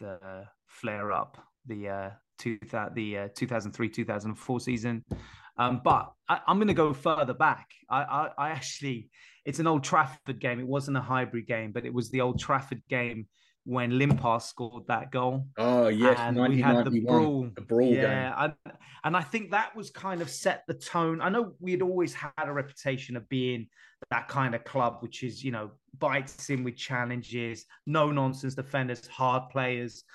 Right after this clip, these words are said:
Speaker 1: But that kind of set the tone about the F A <laughs> really going in on Arsenal, um, and being a lot lighter on
Speaker 2: Yeah, well,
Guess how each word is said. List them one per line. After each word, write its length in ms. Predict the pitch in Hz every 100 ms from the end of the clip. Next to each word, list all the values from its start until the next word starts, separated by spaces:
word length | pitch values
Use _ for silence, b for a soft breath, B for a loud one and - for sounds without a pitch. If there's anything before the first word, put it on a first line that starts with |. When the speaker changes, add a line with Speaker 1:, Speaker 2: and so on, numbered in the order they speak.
| b b b -
Speaker 1:
But 140 | 175
that 180 | 170 151
kind 240 | 160 170
of 80 | 139
set 320 | - 170 143
the 60 | 135
tone 480 | - 151 147 143 131
about 360 | 135 123 123
the 140 | 135 135
F 260 | 127 - 135
A 240 | 120 117
<laughs> 180 | 139 135
really 300 | 156 139 135 B B 147 -
going 320 | 180 165 156 -
in 180 | 165 160
on 160 | 143 143
Arsenal, 600 | 147 143 - 131 117 113 _ b b _
um, 540 | 131 127 131 123 131 139 - -
and 440 | 147 135 135 131 135
being 180 | 165 147
a 60 |
lot 240 | 151 160 151
lighter 600 | 139 143 139 - 135 110 - _ -
on 120 | 113
Speaker 2:
Yeah, 60 |
well, 0 | 110